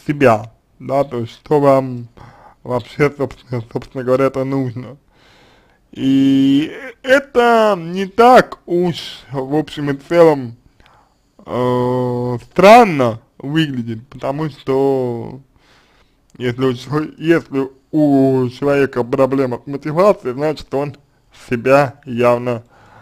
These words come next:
подавляет. Ну и можно говорить о том, что человек не так уж сильно себя и любит, в общем-то, можно говорить о том, что человек не так уж себя и,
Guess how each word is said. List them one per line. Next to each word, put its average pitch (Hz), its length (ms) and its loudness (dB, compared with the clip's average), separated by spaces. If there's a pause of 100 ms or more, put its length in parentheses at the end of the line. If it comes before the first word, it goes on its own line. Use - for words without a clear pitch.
(340)
подавляет. 135 600 2
Ну 190 260 0
и 165 100 2
можно 185 300 -4
говорить 143 320 0
о 139 100 -6
том, 151 280 -8
что 123 760 -4 (1300)
человек 135 460 -2 (800)
не 127 180 -6
так 151 340 2
уж 117 120 -6 (260)
сильно 135 300 -2 (140)
себя 120 320 -2
и 110 80 -2
любит, 175 460 -4
в 143 60 -8
общем-то, 131 500 -10
можно 127 320 -10
говорить 123 400 -8
о 107 120 -8
том, 120 320 -10
что 113 220 -12
человек 117 580 -8 (680)
не 131 120 -4
так 127 260 0
уж 117 160 -8 (300)
себя 120 380 -4
и, 117 320 -8